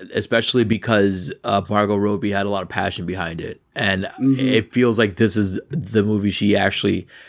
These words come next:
Speaker 1: signed up for when she joined the whole D C universe.
Speaker 2: Yes.
Speaker 1: Um, and they worked hard on it, and you can tell they definitely wanted to, you know, showcase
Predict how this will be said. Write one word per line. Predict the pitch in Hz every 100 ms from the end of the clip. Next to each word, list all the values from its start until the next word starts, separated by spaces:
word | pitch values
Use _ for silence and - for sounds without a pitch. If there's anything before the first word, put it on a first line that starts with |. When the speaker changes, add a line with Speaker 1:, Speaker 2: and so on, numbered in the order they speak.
| -
Speaker 1:
signed | - - - 123 113 101
up | 104 -
for | 101 95
when | 95 90
she | 107
joined | 101 101 98 95 92
the |
whole | 92 95
D | 87 98 95
C | -
universe. | 92 90 92 87 - - - - - - - - -
Speaker 2:
Yes. | 123
Speaker 1:
Um, | 107 104 101 98 98 95 92
and | 101 104 101 101 98 95 95 - _ _ _ _ _ _ _
they | 123 117 113 110 104 90 - _ _ _
worked | 127 120 127 -
hard | - - 107 98
on | 87
it, | 92 90
and | 101
you | 107
can | 104 107
tell | - 113 104 101
they | 90 104
definitely | 92 107 107 110 104
wanted | 98 98 92 90
to, | 175 90 104 _ _
you | -
know, | 98 95
showcase | - 117 101 107 92 92 - -